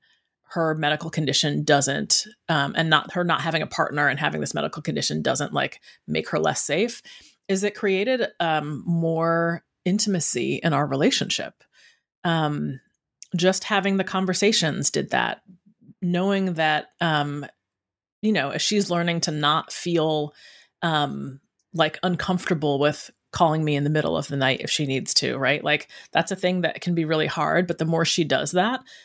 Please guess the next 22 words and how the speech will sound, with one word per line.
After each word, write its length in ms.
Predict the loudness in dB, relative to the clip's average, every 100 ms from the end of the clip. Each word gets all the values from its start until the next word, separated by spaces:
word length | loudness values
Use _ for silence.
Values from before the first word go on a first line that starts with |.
| _ 0
um, 500 | 2 0 -2 -4 -2
the 140 | 0
more 160 | 2 0
comfortable 420 | 0 -2 -2 0
she 260 | 0 0 0
is 160 | 0
with 180 | -2 0
it 140 | 0 0
and 140 | 0
the 60 | 0
more, 480 | 0 0 0 0 -6 _
like, 380 | 4 4 2 -14 _ _ -8
the 80 |
better 340 | -2 0 0 -2
I 160 | -2 -4
feel 320 | -2 -2 -2
about 260 | 0 0 -2
it. 120 | -4
And 160 | -6 -2
part 220 | -2 0
of 120 | 0
what 240 | -2 -2